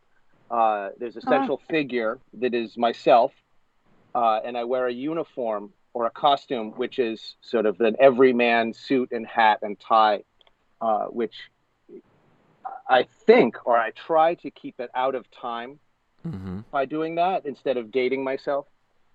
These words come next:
Speaker 1: Um, but it also becomes sort of a generic male look,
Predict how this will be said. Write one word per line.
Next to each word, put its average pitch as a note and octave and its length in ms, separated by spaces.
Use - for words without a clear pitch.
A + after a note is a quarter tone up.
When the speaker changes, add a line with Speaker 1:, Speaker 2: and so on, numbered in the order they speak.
Speaker 1:
Um, A#2+ 380
but C#3 120
it D3+ 60
also D#3 260
becomes C#3 400
sort C#3+ 120
of A#2+ 100
a B2 60
generic B2 600
male A#2 600
look, A2+ 400